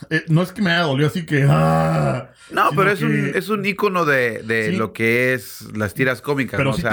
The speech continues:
Speaker 1: te impacta en el sentido de que sí es puta. Este, si ustedes voltean al alrededor, tengo un montón de cómics y, y la verdad que, eh, sí me gustan y como que te retira del mundo real en sí porque vos te metes a esos universos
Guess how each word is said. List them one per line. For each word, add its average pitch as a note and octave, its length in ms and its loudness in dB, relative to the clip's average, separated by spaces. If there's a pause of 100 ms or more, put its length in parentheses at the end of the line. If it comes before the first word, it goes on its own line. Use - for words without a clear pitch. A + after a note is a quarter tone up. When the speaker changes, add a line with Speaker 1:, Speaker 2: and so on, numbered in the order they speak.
Speaker 1:
te F2 80 0
impacta F3+ 640 -2
en C3+ 80 0
el A#2+ 120 -2
sentido D3 460 2
de C#3+ 100 0
que A2+ 100 -4
sí C#3+ 140 -4
es D3 100 -6
puta. - 480 -4 (460)
Este, A#2+ 380 -4
si C3+ 120 -8
ustedes F3+ 480 -2 (540)
voltean D3 680 -4
al E3 120 4
alrededor, C#3 600 2
tengo D#3 380 0
un D#3 120 2
montón D3+ 360 0
de D3 100 0
cómics C3+ 560 0
y, G#2 480 -4
y G#2 280 -2
la G#2+ 120 2
verdad A2 300 0
que, C#3+ 380 0 (420)
eh, G#2 320 0
sí C3 920 2
me B2+ 200 0
gustan D3+ 680 0
y A#2+ 840 -2
como C#3 260 0
que C3+ 120 -2
te C3 300 0
retira D3 680 0
del C3+ 120 -2
mundo D3+ 340 -2
real D3+ 280 0
en D3 140 2
sí D#3+ 140 0
porque D3 260 -2
vos C3 160 -2
te - 80 -8
metes C#3 300 -4
a E3 60 0
esos D#3+ 180 -2
universos C3 680 -2